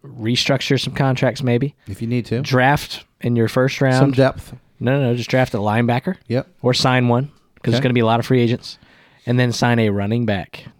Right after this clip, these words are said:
Speaker 2: Agreed.
Speaker 1: 'Cause Tony Pollard's good as a, a B back, not an A back.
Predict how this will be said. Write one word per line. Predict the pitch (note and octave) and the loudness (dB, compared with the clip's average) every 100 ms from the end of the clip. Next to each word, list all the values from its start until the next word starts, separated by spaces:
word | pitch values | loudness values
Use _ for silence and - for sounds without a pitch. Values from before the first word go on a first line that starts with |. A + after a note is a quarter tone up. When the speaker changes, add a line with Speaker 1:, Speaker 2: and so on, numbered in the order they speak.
| _ _ _ - | _ _ _ -10
Speaker 2:
Agreed. | G#2+ C#3 B2+ B2 - | -2 0 0 -2 -4
Speaker 1:
'Cause | B2 A#2 | -2 0
Tony | B2+ B2+ | 0 2
Pollard's | C#3+ C3+ A#2 | 4 2 2
good | C#3 C#3+ | 2 2
as | C#3 | 2
a, | B2+ | 2
a | A#2 B2 | 0 -2
B | A#2+ C3+ D3 | 2 4 4
back, | D3 D3 | 2 0
not | B2+ B2 | 0 0
an | A#2+ | 2
A | B2 | 2
back. | C3 C3+ C3 | 2 0 -2